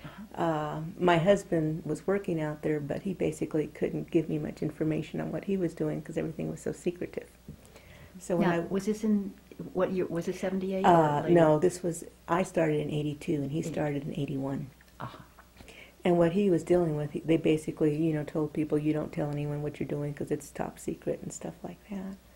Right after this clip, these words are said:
Speaker 2: So when I went out there, I didn't know basically what I was getting into. I just knew I was gonna be doing something with chemicals,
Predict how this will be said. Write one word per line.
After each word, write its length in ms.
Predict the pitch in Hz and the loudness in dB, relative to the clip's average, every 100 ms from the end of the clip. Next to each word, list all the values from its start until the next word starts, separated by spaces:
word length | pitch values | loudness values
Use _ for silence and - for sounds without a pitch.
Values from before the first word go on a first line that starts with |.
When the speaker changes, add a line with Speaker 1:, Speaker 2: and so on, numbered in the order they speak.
| - - - - | -20 -20 -20 -20
Speaker 2:
So 180 | - 180 | -6 -2
when 160 | 165 | 0
I 100 | 175 | 0
went 220 | 196 175 | 2 2
out 260 | 165 175 175 | 2 0 -2
there, 400 | 165 156 151 - - - - | -2 0 -2 -6 -14 -20 -6
I 140 | 180 170 | 0 2
didn't 240 | 156 156 | 2 2
know 100 | 151 | -2
basically 460 | 151 156 - 151 151 | -4 -6 -8 -6 -4
what 160 | 147 | -2
I 80 | 147 | -4
was 120 | 151 | -6
getting 300 | - 147 143 | -4 -4 -2
into. 400 | 147 156 - 180 | -4 -6 -4 -4
I 120 | 175 160 | -4 -4
just 200 | 147 - | -6 -4
knew 200 | 156 151 | -4 -2
I 20 | |
was 160 | 147 | -4
gonna 180 | 139 143 | -2 0
be 140 | 143 147 | 0 0
doing 300 | 151 156 147 | 0 0 -2
something 280 | 156 160 | -4 -4
with 120 | - - | -8 -6
chemicals, 640 | 196 196 190 180 185 - | -2 -2 2 0 0 -8